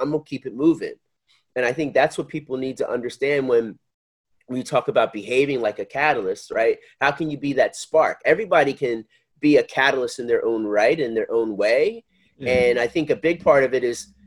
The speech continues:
Speaker 1: living in that mindset of abundance versus scarcity. Because if you're in scarcity, you wanna own something. You wanna, "It's mine. I did that. Look what I did," right? I'm not looking for kudos,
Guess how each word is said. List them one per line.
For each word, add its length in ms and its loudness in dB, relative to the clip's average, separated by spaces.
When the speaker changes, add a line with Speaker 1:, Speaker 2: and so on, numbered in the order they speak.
Speaker 1:
living 380 6
in 80 2
that 180 6
mindset 460 2
of 100 2
abundance 680 2
versus 380 -4
scarcity. 720 -2
Because 340 -2
if 120 -8
you're 160 -8
in 140 2
scarcity, 600 2
you 140 -4
wanna 280 2
own 300 0
something. 380 -6
You 100 -4
wanna, 240 -2
"It's 180 -8
mine. 460 4
I 200 6
did 220 0
that. 200 2
Look 160 -2
what 120 6
I 200 6
did," 240 -2
right? 320 4
I'm 220 2
not 240 4
looking 340 0
for 280 -4
kudos, 560 2